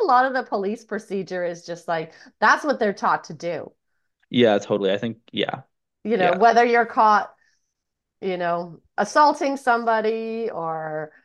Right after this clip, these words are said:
Speaker 1: you know, uh, selling, selling substances or committing civil disobedience to save the world. The procedure is the same. We shake 'em down. <laughs>
Speaker 2: Yeah, and I think that's especially true when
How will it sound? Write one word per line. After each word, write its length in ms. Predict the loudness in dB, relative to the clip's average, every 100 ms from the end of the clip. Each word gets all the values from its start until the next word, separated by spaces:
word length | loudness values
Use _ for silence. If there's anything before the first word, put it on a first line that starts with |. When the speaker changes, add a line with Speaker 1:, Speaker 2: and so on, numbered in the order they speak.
| _ -8
Speaker 1:
you 160 | -6
know, 480 | -2 -2 -2 -4 -6
uh, 440 | -4 -2 -2 -4 -10
selling, 840 | -14 0 2 4 0 -2 -6 -12 -16 _ _ _ _ _ _ _ _ _
selling 420 | _ 0 0 0
substances 960 | -2 2 2 0 -2 -2 -2 0 0 0
or 260 | 0 0 -2
committing 760 | -6 -10 -6 -4 -4 -4 -8 -12
civil 300 | -10 -6 -6
disobedience 720 | -6 -8 -6 -6 -4 -4 -6 -10
to 140 | -12
save 320 | -8 -6 -4
the 100 | -6
world. 300 | -4 -4 -6
The 80 | -8
procedure 540 | -8 -6 -6 -2 0
is 120 | 0 0
the 100 | -6
same. 320 | -6 -6 -6
We 100 | -10
shake 300 | -4 -4 -2
'em 100 | -2
down. 260 | -2 -2 -6
<laughs> 280 | -12 -12 _ _ _ _ _ _ -2 0 -6 -6
Speaker 2:
Yeah, 300 | 2 2 4
and 80 | 2
I 80 | 0
think 180 | 0
that's 160 | -4 -2
especially 480 | -2 0 -2 -2 -6
true 380 | -4 -6 -4 -6
when 440 | -8 -8 -8